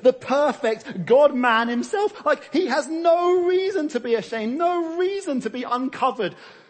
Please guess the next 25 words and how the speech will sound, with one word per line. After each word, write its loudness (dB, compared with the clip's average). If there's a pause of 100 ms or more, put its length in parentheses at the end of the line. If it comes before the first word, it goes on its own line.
(880)
So -14
why -10
is -8
he -16
doing -8
it? -12 (2250)
Because -10 (760)
on, -6
on 0
the 0
cross, 0 (840)
God -2
takes -8
our -12 (160)
place. -18 (2750)
We're -8
gonna -6
hear -4
more -6
about -4
that -8
in -10
a -8
minute, -8
but -12